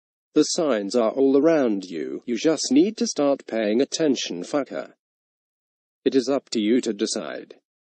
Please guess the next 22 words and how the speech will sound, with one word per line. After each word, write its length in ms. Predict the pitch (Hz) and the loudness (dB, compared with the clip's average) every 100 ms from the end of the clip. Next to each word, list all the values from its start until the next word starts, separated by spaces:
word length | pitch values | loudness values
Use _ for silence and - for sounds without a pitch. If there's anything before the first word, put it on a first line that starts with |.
| _ _ _ _ _ - | _ _ _ _ _ 0
Do 120 | 120 | 2
you 220 | 117 113 | 4 2
want 260 | 101 98 85 | 0 -6 -6
to 120 | 120 | 0
be 140 | 120 | 4
a 80 | 120 | 4
smart 500 | 117 - 190 190 165 | 2 0 2 2 2
fucker 560 | - 147 131 90 80 101 | 0 -4 -4 -8 -8 -8
and 160 | 104 | -2
use 280 | 113 127 104 | 2 4 4
the 120 | - | 2
referral 680 | 127 127 - 185 120 110 110 | 2 2 2 4 6 6 4
links 320 | 117 127 - | 2 0 2
in 120 | 147 | 2
the 100 | 139 | 2
description 720 | 135 147 - 160 - - 120 107 | 2 0 0 0 0 -4 -4 0
below 380 | 120 117 110 | 0 2 0
to 120 | 110 120 | -2 -2
get 240 | 113 110 | -2 0
yourself 560 | 139 117 - 160 113 - | 0 0 0 0 0 -2
some 280 | 135 120 | -2 2
Bitcoin? 680 | 113 147 - 123 82 - - | 2 2 0 -4 -4 -8 -14